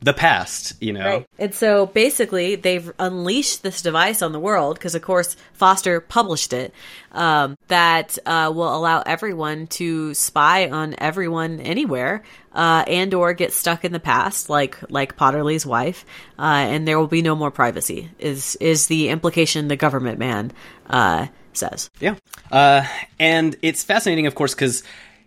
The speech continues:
Speaker 1: if you think about it, like, they never had the opportunity. Th-, they're sitting here and they're like, "The government's gonna get on us, and we don't know why, because we've discovered that this is a plot." Like, the, you know, and so it's this distrust of the government that pushes them to publish right
Speaker 2: Right.
Speaker 1: away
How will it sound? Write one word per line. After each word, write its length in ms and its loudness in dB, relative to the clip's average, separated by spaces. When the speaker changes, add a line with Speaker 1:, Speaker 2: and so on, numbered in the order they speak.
Speaker 1:
if 140 0
you 80 0
think 200 -2
about 200 2
it, 100 2
like, 240 -6
they 120 2
never 220 0
had 220 -2
the 80 0
opportunity. 580 -2
Th-, 160 -8
they're 220 0
sitting 360 -4
here 180 -2
and 100 0
they're 100 0
like, 360 -2
"The 140 -6
government's 380 0
gonna 140 0
get 180 -2
on 180 2
us, 380 -4
and 140 0
we 120 0
don't 220 -2
know 200 0
why, 560 -2
because 340 0
we've 260 0
discovered 540 0
that 100 -2
this 160 -2
is 120 -2
a 60 -2
plot." 340 -4
Like, 200 -4
the, 200 2
you 80 0
know, 340 2
and 120 -2
so 100 0
it's 100 -4
this 160 -2
distrust 520 -2
of 40 -10
the 60 -4
government 280 2
that 160 -6
pushes 340 2
them 160 0
to 80 -4
publish 600 -4
right 120 -2
Speaker 2:
Right. 140 4
Speaker 1:
away 640 2